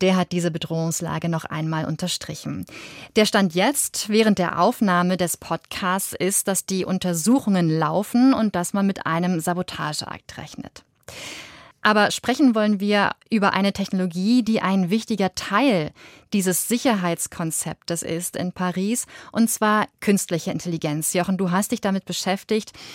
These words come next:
Wie wird denn Paris abgesichert und welche Rolle wird K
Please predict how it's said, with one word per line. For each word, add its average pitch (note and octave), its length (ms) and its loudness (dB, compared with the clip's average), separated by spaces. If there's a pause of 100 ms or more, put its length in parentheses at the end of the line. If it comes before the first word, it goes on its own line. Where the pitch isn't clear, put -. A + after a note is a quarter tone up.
(360)
Wie G#3+ 360 4
wird C4 140 4
denn A3+ 160 4
Paris G3+ 580 0 (120)
abgesichert E3+ 720 -2
und F#3+ 140 0
welche G3 260 0
Rolle F#3+ 540 0
wird F#3+ 180 -4
K F3+ 200 -8